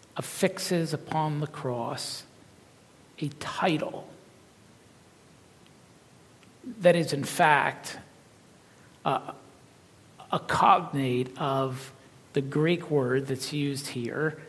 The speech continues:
that comes from the Latin word, a title. It's a Hellenized version of a Latin word. And that title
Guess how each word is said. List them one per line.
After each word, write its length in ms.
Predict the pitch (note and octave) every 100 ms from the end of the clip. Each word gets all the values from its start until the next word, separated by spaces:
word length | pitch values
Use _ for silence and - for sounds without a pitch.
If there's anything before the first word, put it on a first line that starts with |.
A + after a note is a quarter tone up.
| - - - -
that 280 | D3 C#3+ -
comes 580 | F3 F3+ E3+ D#3+ C#3+ - -
from 460 | - D#3 D3 D3 C3 -
the 100 | C#3
Latin 540 | B2+ D3 E3+ - C3+ B2+
word, 300 | B2+ C3 C#3+
a 40 |
title. 600 | - - F3+ E3+ B2 C#3
It's 160 | C#3+ D3
a 40 |
Hellenized 600 | - F3 E3 D#3+ D#3 C3+
version 360 | D#3 D#3 D#3 C#3
of 100 | B2+
a 40 |
Latin 500 | B2+ C3+ D3+ F3 C3+
word. 380 | A2+ G#2+ C3 C3 - - - - - - - - - - - - - - - - - - - - - - - - - - - - -
And 80 | D#3+
that 400 | F3+ - - -
title 1200 | - - - A#3 C4+ G#3 B2+ C#3 G3 A3 - -